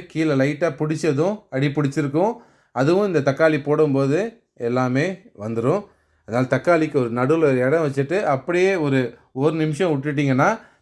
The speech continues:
தக்காளி வதங்கி அதோட தண்ணியெல்லாம் அப்படியே இறங்கும். இப்போ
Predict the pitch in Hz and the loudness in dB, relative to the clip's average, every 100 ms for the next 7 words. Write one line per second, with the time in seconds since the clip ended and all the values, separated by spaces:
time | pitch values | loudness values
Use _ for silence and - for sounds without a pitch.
0 | - 123 151 151 127 131 151 156 202 233 | -10 0 2 4 2 2 0 -2 -4 -6
1 | 117 120 117 117 117 - - 135 156 151 | -4 -2 0 0 -2 -6 -4 -2 2 2
2 | 151 123 131 123 123 135 151 214 - _ | 2 2 2 2 0 0 0 0 -8 _
3 | _ _ _ - 117 | _ _ _ -20 -8